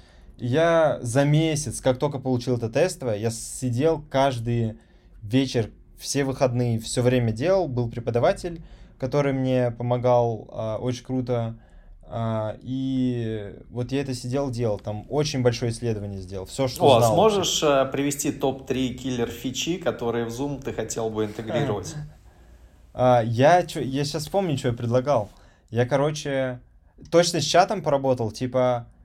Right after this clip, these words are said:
Speaker 1: а, в чате добавить там удаление, а, добавить, э, время, там че-то вообще базовых функций каких-то не было. Вот. Потом я, а, предлагал,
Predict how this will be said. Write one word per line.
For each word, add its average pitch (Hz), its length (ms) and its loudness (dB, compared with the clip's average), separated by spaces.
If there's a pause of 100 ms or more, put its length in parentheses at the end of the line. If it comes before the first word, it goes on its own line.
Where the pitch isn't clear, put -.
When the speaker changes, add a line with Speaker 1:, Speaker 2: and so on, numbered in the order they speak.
(240)
Speaker 1:
а, 113 640 0
в - 120 -16
чате 151 420 4
добавить 123 460 2
там 120 140 0
удаление, 170 840 0 (540)
а, 120 260 0
добавить, 123 840 4
э, 113 300 -4
время, 147 580 0
там 143 180 -4
че-то 135 220 -2
вообще 131 180 0
базовых 123 380 2
функций 127 320 -6
каких-то 117 320 -10
не 107 160 -4
было. 101 280 -8 (340)
Вот. 104 440 -6
Потом 151 340 0
я, 143 460 0 (480)
а, 117 360 0
предлагал, 127 920 2